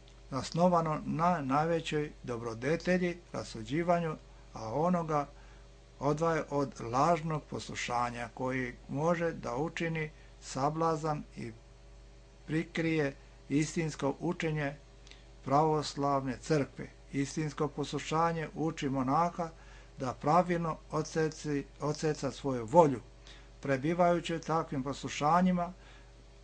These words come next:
on zadobije plod smirenja koji će pak u čoveku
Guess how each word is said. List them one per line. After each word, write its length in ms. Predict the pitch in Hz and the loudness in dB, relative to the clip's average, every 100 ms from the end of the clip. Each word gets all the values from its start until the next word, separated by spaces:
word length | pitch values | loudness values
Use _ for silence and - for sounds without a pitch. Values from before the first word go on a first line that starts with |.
| - - - - - - - | -20 -20 -20 -20 -20 -20 -10
on 340 | 139 170 165 120 | -2 0 0 0
zadobije 640 | 127 143 170 165 160 151 - - | 0 2 2 2 -2 -2 -4 0
plod 340 | 156 170 160 | 4 4 2
smirenja 680 | 151 135 120 139 175 180 175 180 - | -6 -8 -2 0 2 0 -2 -8 -12
koji 200 | 120 110 | -10 -10
će 180 | - 120 - | -10 -12 -8
pak 240 | 147 170 - - - | -2 0 -2 -8 -14
u 100 | 120 | -12
čoveku 640 | - 110 147 170 160 | -10 -6 -4 -2 -4